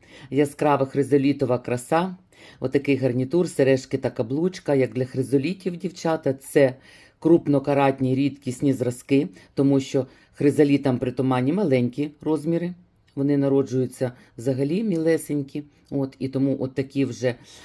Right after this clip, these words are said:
е, величенькі хризоліти, то вже для хризоліти вважаються крупнокаратними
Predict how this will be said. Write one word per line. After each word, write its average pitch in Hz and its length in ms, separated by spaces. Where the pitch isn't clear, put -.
е, 120 340
величенькі 131 640
хризоліти, 139 540
то 147 160
вже 143 200
для 123 100
хризоліти 127 540
вважаються 123 520
крупнокаратними 117 920